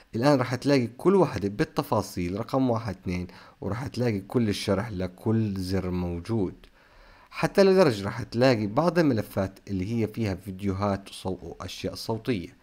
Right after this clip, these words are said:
خلينا نشوف مثلا تنسيق مصطلحات، واجهة المحرر، متصفح، واجهة متصفح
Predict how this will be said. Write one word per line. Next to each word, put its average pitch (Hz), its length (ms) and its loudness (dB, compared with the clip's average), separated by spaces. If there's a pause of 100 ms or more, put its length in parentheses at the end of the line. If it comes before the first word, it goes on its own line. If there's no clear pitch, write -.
(540)
خلينا 165 340 4
نشوف 98 440 -2 (420)
مثلا 107 420 0
تنسيق 127 680 -2
مصطلحات، 101 1000 -2
واجهة 101 440 -2
المحرر، 104 760 -2 (460)
متصفح، - 680 -6 (1000)
واجهة 110 380 -2
متصفح 104 640 -8